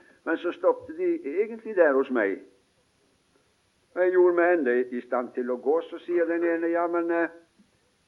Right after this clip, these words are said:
vi, vi, vi var tenkt å,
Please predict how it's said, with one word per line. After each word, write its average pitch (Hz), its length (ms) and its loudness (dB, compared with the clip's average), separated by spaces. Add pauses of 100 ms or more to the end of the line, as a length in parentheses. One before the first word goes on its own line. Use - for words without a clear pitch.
(1040)
vi, 160 140 0 (180)
vi, 160 180 0 (680)
vi 147 300 -2
var 180 180 2
tenkt 143 320 -8
å, - 80 -10